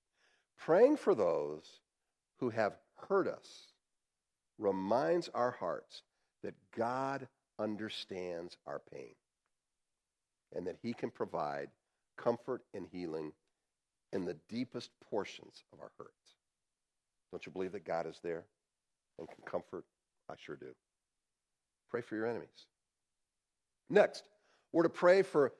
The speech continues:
physical and spiritual health. I'll read through these quickly. Acts twenty-eight eight. "It happened that the father of Publius lay sick with fever and dysentery." But you never thought the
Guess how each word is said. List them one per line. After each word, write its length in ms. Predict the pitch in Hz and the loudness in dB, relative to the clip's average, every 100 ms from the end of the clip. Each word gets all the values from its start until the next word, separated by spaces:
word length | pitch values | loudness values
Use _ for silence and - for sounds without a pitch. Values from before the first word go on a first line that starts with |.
| _ - | _ 0
physical 640 | 240 285 320 - 311 311 - _ _ - | 4 4 2 2 2 0 -6 _ _ 2
and 180 | 175 160 | 6 6
spiritual 880 | - - - 226 233 226 - 208 208 _ | 4 -8 -2 2 4 2 0 -2 -2 _
health. 300 | 185 135 - _ _ _ _ _ _ _ _ _ _ | 2 2 2 _ _ _ _ _ _ _ _ _ _
I'll 160 | - 127 | 0 2
read 200 | 131 127 | 2 0
through 140 | 127 | -4
these 280 | 98 85 - _ _ | -4 -6 -12 _ _
quickly. 340 | 120 - 78 - _ | -4 -2 -8 -10 _
Acts 240 | - 135 - | 0 0 0
twenty-eight 380 | - 147 139 139 | 2 4 6 6
eight. 200 | 101 - _ _ _ | 4 0 _ _ _
"It 100 | 123 | -2
happened 520 | 135 170 175 147 143 123 | 6 6 8 4 2 0
that 160 | 127 | -2
the 80 | 127 | -2
father 380 | - 156 151 139 | 2 4 6 2
of 100 | 120 | 2
Publius 520 | 180 165 147 127 - | 2 4 2 0 -2
lay 180 | 123 135 | 0 0
sick 380 | 127 - 180 - - _ - | 0 -2 -2 -2 -16 _ -4
with 220 | 135 131 - _ | 0 0 0 _
fever 420 | 170 202 202 214 208 | -2 0 4 4 4
and 160 | 156 147 | 0 0
dysentery." 680 | 175 - 127 123 98 71 - _ _ _ _ _ _ - | 0 -2 -2 2 2 0 -6 _ _ _ _ _ _ -12
But 180 | 85 - | -10 -4
you 80 | 123 | 0
never 220 | 131 147 | 2 2
thought 280 | 143 120 - | 4 4 2
the 80 | 107 | -14